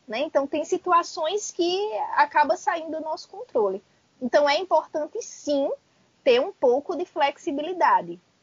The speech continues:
tá? Uns trinta por cento, né? Se a gente fosse quantificar isso. Porque uma coisa ou outra não vai dar pra fazer, né? Nós não somos máquinas, nós temos sentimentos, principalmente nesse momento que a gente tá vivendo.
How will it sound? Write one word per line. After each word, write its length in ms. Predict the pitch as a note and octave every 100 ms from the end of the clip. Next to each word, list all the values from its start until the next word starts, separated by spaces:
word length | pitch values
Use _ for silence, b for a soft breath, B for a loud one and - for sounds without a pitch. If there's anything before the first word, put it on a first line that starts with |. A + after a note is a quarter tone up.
| -
tá? 320 | - B3 B3
Uns 220 | G3+ A3+
trinta 320 | - C4+ D#4 D4+
por 160 | D#4
cento, 440 | - D4 A3 F#3 F3+
né? 180 | G#3+
Se 100 | E4
a 40 | C#4+
gente 180 | C4 -
fosse 240 | A#3+ -
quantificar 720 | - B3 C4 B3+ B3 - C4+
isso. 320 | C#4+ - - - _ b b b
Porque 240 | - A3+ B3+
uma 160 | D4
coisa 320 | - C#4 C4 A#3+
ou 60 |
outra 220 | A#3+ B3+
não 180 | B3 D4+
vai 120 | C#4+
dar 140 | A#3+ A3
pra 160 | A3
fazer, 560 | A3 A#3 A3 G#3+ G#3 A#3+ _ _ _
né? 160 | G3 B3+
Nós 220 | C#4 C#4
não 120 | D#4
somos 380 | F4 F4 C#4 B3+
máquinas, 640 | A3+ G#3+ B3 D4 C4+ C4+
nós 260 | A3+ A3+ -
temos 280 | A#3+ G#3+ -
sentimentos, 640 | A#3 A#3 A#3+ F#3+ G3+ -
principalmente 560 | - D4 - D#4 C#4 C4+
nesse 200 | C4 C#4
momento 340 | C4 A3 G#3+
que 60 | A#3+
a 60 |
gente 160 | A3+ A3
tá 160 | A#3 G#3
vivendo. 460 | G#3 G3 F#3+ G3+